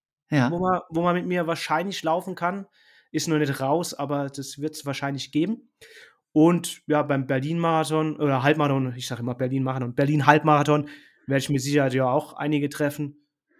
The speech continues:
Speaker 2: Ähm, auf der Messe bin ich wahrscheinlich. Ähm, und dann wird's wahrscheinlich im April halt wie beim, beim Wings for Life World Run immer im,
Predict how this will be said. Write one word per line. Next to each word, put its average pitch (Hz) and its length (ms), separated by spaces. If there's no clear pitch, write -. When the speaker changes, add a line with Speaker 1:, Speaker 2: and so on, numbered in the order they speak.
Speaker 2:
Ähm, 139 480
auf 135 140
der 135 120
Messe 143 280
bin 147 160
ich 143 160
wahrscheinlich. 143 720
Ähm, 139 560
und 160 220
dann 156 200
wird's 156 220
wahrscheinlich 147 500
im 156 120
April 147 400
halt 135 260
wie 143 180
beim, 131 640
beim 139 300
Wings 143 180
for 139 120
Life 135 340
World 139 220
Run 135 120
immer 143 360
im, 135 320